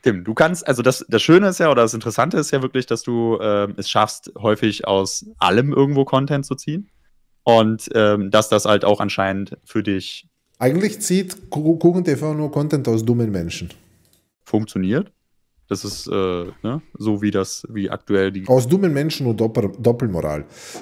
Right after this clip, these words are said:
Speaker 2: Kuchen T V ist, äh, äh, das Ministerium für Dummheit und Doppelmoral. Ja.
Speaker 1: Gegebenheiten sind. Und, äh, wie gesagt, aus unserer Sicht ist es halt einfach so, dass du sowieso deine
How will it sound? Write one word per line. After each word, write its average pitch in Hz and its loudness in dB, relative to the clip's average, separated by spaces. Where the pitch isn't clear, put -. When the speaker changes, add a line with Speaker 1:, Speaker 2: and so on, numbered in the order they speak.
Speaker 2:
Kuchen 175 4
T 147 0
V 135 0
ist, 123 -2
äh, 127 -2
äh, 107 0
das 110 0
Ministerium 117 2
für 104 2
Dummheit 110 0
und 98 -2
Doppelmoral. 82 -4
Ja. 98 -6
Speaker 1:
Gegebenheiten 98 -4
sind. 131 -6
Und, 98 2
äh, 92 -2
wie 98 -4
gesagt, 104 0
aus - -4
unserer 123 2
Sicht 143 -2
ist 110 -2
es 107 -6
halt 104 0
einfach 107 -2
so, 110 0
dass 104 0
du 107 -6
sowieso 107 2
deine 98 0